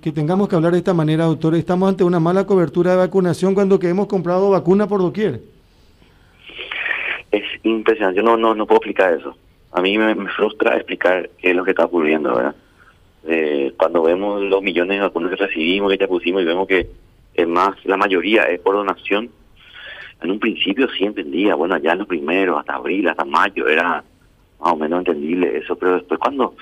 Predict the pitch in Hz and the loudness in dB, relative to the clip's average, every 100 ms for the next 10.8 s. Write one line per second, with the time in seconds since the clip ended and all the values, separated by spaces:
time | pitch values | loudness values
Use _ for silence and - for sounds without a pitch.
0 | - - - _ - - 104 - - 92 | -20 -20 -20 _ -4 -2 -4 -4 -4 0
1 | 92 80 92 - - 85 95 82 80 - | 0 0 -2 -4 0 2 2 0 -6 -8
2 | 71 80 82 78 71 _ _ _ _ _ | -10 -4 -2 -2 -4 _ _ _ _ _
3 | _ _ _ 85 87 73 - - 87 98 | _ _ _ -6 -4 -4 -6 -2 0 0
4 | 95 85 98 95 90 - 92 110 113 117 | -2 -2 -2 -4 -4 -2 -2 -2 -6 -6
5 | _ _ _ _ _ 90 82 80 82 82 | _ _ _ _ _ -16 -12 -8 -6 -2
6 | 92 98 - 85 92 95 92 92 90 - | 0 0 -2 -2 0 -2 -4 -4 -6 -4
7 | 80 87 92 87 73 76 82 80 110 113 | -4 -2 -2 -2 -4 -4 -6 -2 -2 -2
8 | 120 113 120 151 160 - _ - - - | -4 -4 -4 -2 -6 -8 _ -20 -20 -20
9 | _ _ _ - 117 117 123 147 139 120 | _ _ _ -8 -4 -2 -2 -2 -2 -2
10 | 127 127 110 110 120 110 95 | -2 -2 -2 0 2 2 2